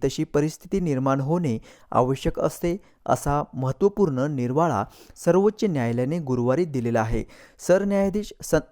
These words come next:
धनंजय चंद्रचूड, न्यायाधीश ऋषिकेश रॉय, तसेच न्यायाधीश पी एस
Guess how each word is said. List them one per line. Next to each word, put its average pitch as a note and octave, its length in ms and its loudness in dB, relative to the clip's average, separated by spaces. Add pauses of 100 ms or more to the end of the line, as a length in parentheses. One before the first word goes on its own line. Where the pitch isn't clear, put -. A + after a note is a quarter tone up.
धनंजय D3+ 500 0 (180)
चंद्रचूड, D3 540 0 (320)
न्यायाधीश D#3 480 2 (120)
ऋषिकेश F3+ 640 -2
रॉय, B2+ 380 2 (160)
तसेच D#3 320 -2 (180)
न्यायाधीश C#3 580 0 (180)
पी F#3+ 220 -2 (460)
एस C#3 280 2